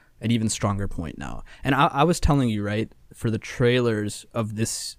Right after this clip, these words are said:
season, they didn't show anything beyond episode three. So everything we're seeing now in this episode and going forward is all gonna be kind of, um, we're just gonna be dropped into it, I guess, with no expectation to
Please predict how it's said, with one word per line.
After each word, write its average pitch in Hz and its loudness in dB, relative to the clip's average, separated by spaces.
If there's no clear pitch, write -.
season, 110 0
they 123 4
didn't 165 4
show 147 0
anything 113 -2
beyond 113 2
episode 101 -4
three. 95 -4
So 110 0
everything 160 4
we're 147 4
seeing 131 2
now 117 0
in 104 -2
this 127 0
episode 117 0
and 104 -2
going 104 -4
forward 110 -2
is 107 -6
all 117 0
gonna 110 -2
be 98 -4
kind 107 0
of, 95 -6
um, 85 -10
we're 131 2
just 127 -2
gonna 143 4
be 110 2
dropped 107 -2
into 120 0
it, - -8
I 92 -8
guess, - -12
with 104 -8
no 120 0
expectation 110 -2
to 98 -6